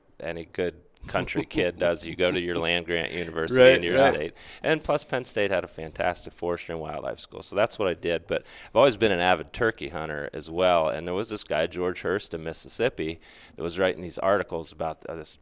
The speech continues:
Speaker 1: fleet of grad students he had in Mississippi working on turkey projects. So I just started calling the guy.
Speaker 2: Huh.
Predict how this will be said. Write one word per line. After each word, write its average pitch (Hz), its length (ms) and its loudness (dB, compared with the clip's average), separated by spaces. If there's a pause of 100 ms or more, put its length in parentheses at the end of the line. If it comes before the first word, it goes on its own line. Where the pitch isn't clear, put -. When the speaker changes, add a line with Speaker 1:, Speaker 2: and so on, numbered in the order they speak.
(280)
Speaker 1:
fleet 113 520 -6
of 82 140 -8
grad 92 380 4
students 82 400 -6
he 82 80 -8
had 82 260 -2
in 78 80 -12
Mississippi 82 560 -8
working 80 340 -8
on 76 300 -14
turkey - 300 -4
projects. - 480 -10
So - 80 2
I - 20 4
just 131 140 -4
started 78 260 -2
calling 85 400 -2
the 50 80 -12
guy. 60 360 -10
Speaker 2:
Huh. 123 180 0